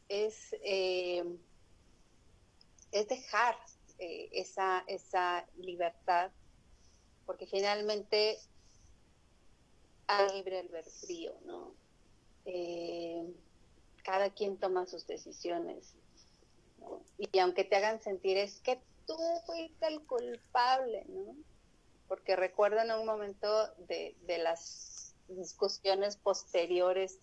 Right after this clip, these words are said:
con, con mi expareja, de, "Es que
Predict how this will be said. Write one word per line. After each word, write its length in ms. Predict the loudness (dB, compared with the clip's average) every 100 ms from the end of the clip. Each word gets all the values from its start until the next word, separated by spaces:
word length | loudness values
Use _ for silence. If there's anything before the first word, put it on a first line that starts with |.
| -20 -20 -20 -20 -4
con, 320 | 0 0 0
con 240 | 0 2
mi 80 | 0
expareja, 840 | 0 0 2 2 -2 -4 -4 -4 -8 -20 -20
de, 400 | -12 -4 -2 -4 -2
"Es 340 | 0 0 -6 -2
que 200 | 0 0